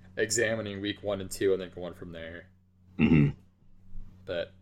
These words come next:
Speaker 1: and, and, like, I feel like I have a good and bad read, like, on the Bengals simultaneously. Like, I'm like, I know what I want, but, like, it could go a lot of different ways.
Speaker 2: I think their offense is going to ha-, show, like, flashes of life,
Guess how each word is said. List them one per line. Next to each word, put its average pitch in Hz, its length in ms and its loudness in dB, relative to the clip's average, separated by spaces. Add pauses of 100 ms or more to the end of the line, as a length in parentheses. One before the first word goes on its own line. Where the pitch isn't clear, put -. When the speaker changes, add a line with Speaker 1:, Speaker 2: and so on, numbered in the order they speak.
(500)
Speaker 1:
and, 156 300 8
and, 156 140 6
like, 160 200 2 (460)
I 135 120 8
feel 214 180 10
like 262 200 8
I 165 80 10
have 180 220 6
a 151 100 8
good 131 500 8
and 135 200 0
bad 110 280 6
read, 113 240 2
like, 107 180 2 (360)
on 120 140 4
the 117 80 6
Bengals 101 340 -2
simultaneously. 95 800 0
Like, 95 180 2
I'm 104 120 2
like, 113 200 6
I 117 80 2
know 156 200 10
what 170 140 10
I 135 100 12
want, 113 360 4
but, 131 60 4
like, 123 240 6 (100)
it 120 160 -8
could 139 180 2
go 117 120 8
a 104 60 8
lot 101 140 6
of 95 60 0
different 92 260 -4
ways. 87 400 -10 (680)
Speaker 2:
I 151 220 12
think 156 360 8
their 104 260 12
offense 117 580 10
is 95 140 0
going 90 340 0
to 78 220 -4
ha-, - 180 -4
show, 82 340 6
like, 76 280 2
flashes 80 640 6
of 73 160 -4
life, 80 600 2